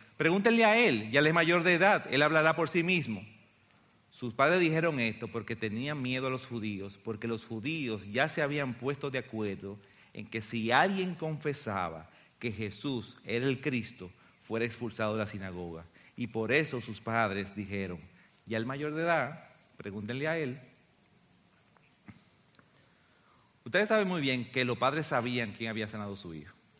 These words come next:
Porque el hijo llegó corriendo a la casa y se lo contó.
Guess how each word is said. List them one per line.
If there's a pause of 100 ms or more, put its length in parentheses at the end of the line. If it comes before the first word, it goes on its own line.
(1160)
Porque
el
hijo
llegó
corriendo
a
la
casa
y
se
lo
contó.